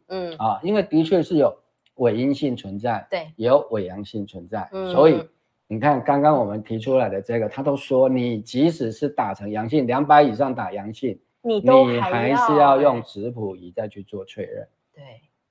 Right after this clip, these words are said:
Speaker 2: 连阳性都还要确认了，何况你是阴性？
Speaker 1: 嗯。
Speaker 2: 啊，你不能说阴性就是阳性，
Speaker 1: 嗯。
Speaker 2: 对不对？你可以说阴性是伪阴性，所以我要求要确认，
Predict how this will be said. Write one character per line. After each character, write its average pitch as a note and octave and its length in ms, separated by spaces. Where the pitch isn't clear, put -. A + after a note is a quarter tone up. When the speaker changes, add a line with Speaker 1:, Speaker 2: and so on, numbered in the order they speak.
Speaker 2:
连 D#3 300
阳 D#3 200
性 E3 240
都 D#3 140
还 C3 160
要 C#3+ 100
确 C3+ 280
认 C3+ 180
了， A2+ 160
何 A2 240
况 B2+ 260
你 F2 120
是 G#2+ 260
阴 G2+ 180
性？ - 360
Speaker 1:
嗯。 F#3+ 500
Speaker 2:
啊， A2+ 140
你 B2+ 160
不 F3 160
能 D#3+ 140
说 - 300
阴 F3 180
性 E3 220
就 C3+ 180
是 A2+ 200
阳 G2+ 220
性， A2 240
Speaker 1:
嗯。 G3+ 380
Speaker 2:
对 - 20
不 A#2 60
对？ C3 240
你 D#3 200
可 G3+ 140
以 F3+ 40
说 F3+ 280
阴 F3+ 180
性 D#3+ 180
是 E3 160
伪 G#2+ 200
阴 B2+ 180
性， C3 220
所 C3+ 180
以 - 20
我 A2 220
要 A#2+ 180
求 G2+ 200
要 G#2+ 160
确 - 220
认， G#2 140